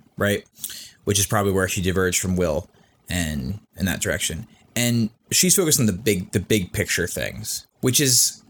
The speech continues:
kind of a tactic used by others, just put that very broadly, to,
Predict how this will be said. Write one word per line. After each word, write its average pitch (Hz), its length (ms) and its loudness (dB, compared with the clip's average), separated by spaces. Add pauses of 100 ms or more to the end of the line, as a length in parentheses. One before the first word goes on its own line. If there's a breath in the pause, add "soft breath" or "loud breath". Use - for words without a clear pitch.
(180)
kind 165 280 2
of 170 60 2
a 131 80 2
tactic 139 580 0
used 101 580 2
by 92 640 2 (180)
others, 98 680 0 (120)
just - 180 -14 (280)
put - 120 -18
that 120 200 -2
very 131 260 0
broadly, 107 600 0 (600)
to, 113 720 2